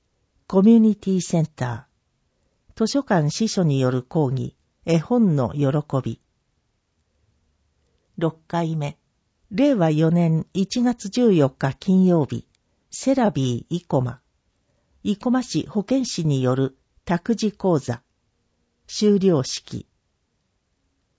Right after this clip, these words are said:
時間は九時三十分から十一時三十分。なお、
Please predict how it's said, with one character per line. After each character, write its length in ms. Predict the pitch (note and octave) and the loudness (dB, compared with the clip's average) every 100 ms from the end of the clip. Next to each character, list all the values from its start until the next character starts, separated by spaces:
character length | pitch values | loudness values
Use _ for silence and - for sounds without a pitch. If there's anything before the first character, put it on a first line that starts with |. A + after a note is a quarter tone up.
| _ _ _ _ _ _ | _ _ _ _ _ _
時 160 | F3+ G#3 | -6 -6
間 320 | - B3 A#3 | -2 0 2
は 220 | G#3+ F#3+ _ - | 2 0 _ -6
九 140 | C#4+ | -4
時 140 | B3+ A3+ | -2 -2
三 260 | G#3+ A3 | 2 2
十 140 | G3+ G#3 | 0 -4
分 320 | - D#3+ D3 | -2 -2 0
か 140 | C#3+ | 0
ら 200 | C#3 C3 D#3+ | 0 -2 -2
十 260 | G#3+ A#3+ | -2 0
一 280 | A#3 - G3+ | 0 -2 -4
時 140 | C#3 | -4
三 300 | A#2+ E3 E3+ | -4 -2 -2
十 140 | D#3 C#3+ | -2 -6
分。 380 | _ C3+ A#2+ - _ _ _ _ _ _ _ _ _ _ | _ -8 -6 -10 _ _ _ _ _ _ _ _ _ _
な 200 | G#3+ F#3 | -2 0
お、 140 | D#3+ | -2